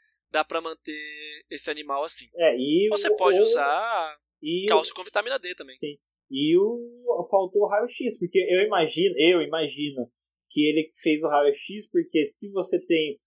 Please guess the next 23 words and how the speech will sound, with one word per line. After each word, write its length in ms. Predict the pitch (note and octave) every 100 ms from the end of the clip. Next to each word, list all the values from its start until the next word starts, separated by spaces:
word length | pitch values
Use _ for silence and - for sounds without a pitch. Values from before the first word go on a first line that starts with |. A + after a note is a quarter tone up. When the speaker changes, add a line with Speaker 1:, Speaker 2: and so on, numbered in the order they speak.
| _
Speaker 2:
o 140 | D3 -
cálcio 420 | E3 D#3 D#3 C#3+
circulante 840 | - D#3 - D#3 D3+ D3 C3 - C3
ok, 580 | B2+ - F#3+ G#3+ F3 _ _ _ _ _ _ _ - - D#3+ D3+
pode 240 | F3+ G#3+
ser 120 | C#4
que 60 | A#3
ele 60 | F3+
esteja 240 | F3+ F3
ok, 420 | - D#3 C#3+ A#2 C#3
mas 160 | C#3
pode 180 | D#3+ D3
ser 120 | E3+
que 80 | F#3+
ele, 160 | F#3+ F#3
ele 160 | F#3+ F3+
esteja 260 | G3+ G3
perdendo 320 | G#3+ G#3 G#3+ G#3
densidade 440 | G#3 G#3+ G#3+ G#3+
óssea, 460 | A3+ G#3 - - -
<laughs> 40 |
né? 340 | - F3+ E3+ -
Speaker 1:
Sim, 360 | - F3+ F3